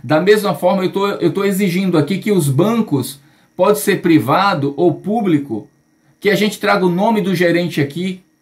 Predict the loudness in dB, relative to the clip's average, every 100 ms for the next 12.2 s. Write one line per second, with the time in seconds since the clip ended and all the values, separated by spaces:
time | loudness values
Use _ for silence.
0 | _ -4 0 2 2 2 2 2 0 -4
1 | -12 _ _ _ _ -4 -2 2 2 4
2 | 2 0 0 0 0 0 0 0 0 0
3 | 0 0 -2 -2 0 2 4 2 0 -2
4 | 0 0 0 0 0 0 -4 -16 _ 0
5 | 2 2 0 -2 2 2 2 -2 -4 0
6 | 0 0 0 2 4 4 2 0 0 -2
7 | -4 -8 -4 -2 0 -2 -2 -2 0 2
8 | 4 2 2 -2 0 2 4 2 -6 -18
9 | _ _ -4 2 2 2 2 2 0 0
10 | 0 0 -4 -4 0 0 -2 -8 -16 _
11 | _ _ _ _ _ _ -10 0 2 4
12 | 0 -6